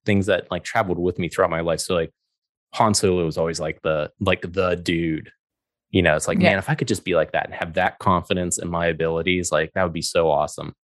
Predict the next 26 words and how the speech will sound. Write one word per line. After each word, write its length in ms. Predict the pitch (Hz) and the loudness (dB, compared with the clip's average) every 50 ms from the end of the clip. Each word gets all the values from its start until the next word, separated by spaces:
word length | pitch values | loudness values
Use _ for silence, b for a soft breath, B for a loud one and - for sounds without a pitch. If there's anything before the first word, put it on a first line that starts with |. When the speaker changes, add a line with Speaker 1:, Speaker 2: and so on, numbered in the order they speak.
| _ _ _ _ _ _ _ _ _ _ _ b b b b b b _ _ _ | _ _ _ _ _ _ _ _ _ _ _ b b b b b b _ _ _
Speaker 1:
So 240 | - - 117 98 95 | -2 2 4 6 6
I 80 | 101 98 | 4 2
printed 300 | - - - 143 147 147 | 0 0 -2 0 0 0
out 80 | 139 - | 0 0
this 100 | 104 - | -2 -2
picture 300 | - - - - - 90 | -2 -4 -4 -2 -2 -2
of 80 | 82 - | 0 2
Han 220 | 104 95 90 90 | 2 2 2 2
Solo, 600 | - - - 85 85 80 76 - 73 78 82 - _ _ - | -2 0 0 2 2 2 0 -2 -4 -6 -8 -10 _ _ -6
you 140 | - 87 78 | -4 -4 -4
know, 460 | - - - - - - - - - _ _ _ - - | -4 -6 -10 -12 -12 -12 -14 -18 -20 _ _ _ 2 2
and 400 | 101 92 90 90 90 90 87 - - | 2 4 2 0 0 -2 -4 -6 -8
it 100 | 85 - | -10 -8
just 180 | - 85 - - | -8 -8 -4 2
said 340 | 92 87 82 85 85 82 - | 2 2 2 2 -4 -14 -12
his, 220 | - - 92 92 - _ - | -8 -8 -6 -8 -8 _ -14
one 300 | - - 120 104 110 101 | -10 -6 -2 2 2 2
of 60 | 92 | 2
his 140 | 87 80 - | 0 -2 -6
famous 380 | - - - 95 87 85 - - | -6 -4 -2 -2 -2 -2 -6 -6
quotes 280 | - - 90 85 - | -2 0 0 0 0
from 200 | - - 87 85 | -4 -10 -8 -8
one 140 | 85 82 82 | -8 -6 -6
of 80 | 82 78 | -6 -4
the 60 | 80 | -2
li-, 160 | 82 87 - | -2 -2 -2